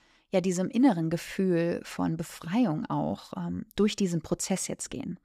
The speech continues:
Und ich hatte einige Prozesse im letzten Jahr, wie zum Beispiel auch den großen Umzug von Costa Rica zurück nach Deutschland,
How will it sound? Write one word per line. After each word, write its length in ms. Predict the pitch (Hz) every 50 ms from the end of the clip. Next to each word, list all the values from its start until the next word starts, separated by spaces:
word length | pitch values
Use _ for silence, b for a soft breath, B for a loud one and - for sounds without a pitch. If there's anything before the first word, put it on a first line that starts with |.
| _ _
Und 100 | - 165
ich 80 | 151 165
hatte 160 | 156 160 -
einige 260 | 170 180 185 156 151
Prozesse 480 | - - 147 - - 151 156 - - -
im 320 | - - 156 151 151 -
letzten 460 | - 170 160 151 - - - - -
Jahr, 360 | 151 156 151 151 160 170 190 202
wie 120 | 185 175 160
zum 200 | - - 156 156
Beispiel 260 | 160 160 - - -
auch 60 | -
den 100 | - 151
großen 320 | 151 156 165 170 - -
Umzug 300 | 165 165 156 - - -
von 120 | - 165 156
Costa 280 | - 165 165 - -
Rica 260 | 156 156 156 - 165 -
zurück 420 | - - 147 147 156 156 - - _
nach 140 | - 165 151
Deutschland, 800 | - - 156 165 214 240 - - - 156 156 170 220 285 - -